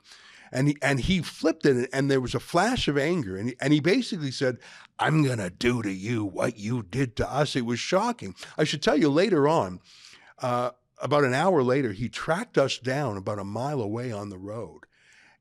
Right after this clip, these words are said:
and demanded that we delete that video clip. And he stood there while we pretended to delete it. We were in an Arabic neighborhood. If he, he would have shouted something, we would have been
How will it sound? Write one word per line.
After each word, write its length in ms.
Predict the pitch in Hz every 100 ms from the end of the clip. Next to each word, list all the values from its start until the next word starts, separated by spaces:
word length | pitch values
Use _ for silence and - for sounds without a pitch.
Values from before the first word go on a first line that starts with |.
| -
and 240 | 131 127
demanded 840 | 110 123 110 113 139 190 208 156 120
that 180 | 117 117
we 160 | 117
delete 580 | 113 110 107 110 139 185 _
that 280 | - 127 156 -
video 500 | 101 113 156 151 87
clip. 480 | - - 85 - - - -
And 120 | 110
he 80 | 131
stood 500 | 123 - - 185 190
there 260 | 131 113 110
while 240 | 107 110
we 120 | 113
pretended 560 | 110 - - 120 120 113
to 80 | - -
delete 260 | 107 131
it. 80 | 104
We 120 | 120
were 180 | 120 113
in 80 | 110
an 100 | 98 - - - - -
Arabic 380 | 135 127 117 -
neighborhood. 560 | 117 135 110 95 101
If 160 | 98 -
he, 220 | 143 120
he 160 | 123 135
would 160 | 127
have 140 | 110 98
shouted 480 | - - 131 131 110
something, 480 | 131 123 120 113
we 80 | 120
would 160 | 113 110
have 80 | 107
been 240 | 107 98